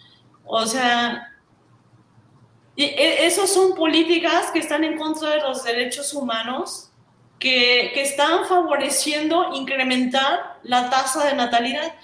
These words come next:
Pero curiosamente, eso es algo como que la gente no ve, así como disco rayado nomás se quedan en una cosa,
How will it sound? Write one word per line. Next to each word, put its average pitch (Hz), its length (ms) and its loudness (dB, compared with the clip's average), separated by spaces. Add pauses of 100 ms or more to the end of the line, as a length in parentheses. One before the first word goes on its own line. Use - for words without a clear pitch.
(220)
Pero 285 180 4 (100)
curiosamente, 370 600 2 (360)
eso 320 180 0
es 359 60 -2
algo 381 220 2
como 349 160 2
que 311 80 -4
la 254 120 -2
gente 311 340 -2
no 330 160 2
ve, 262 160 0
así 240 320 -4
como 320 220 0
disco 330 320 2
rayado 311 380 2
nomás 294 320 -2
se 330 140 -2
quedan 311 300 -2
en 285 100 -6
una 285 240 -8
cosa, 294 300 -8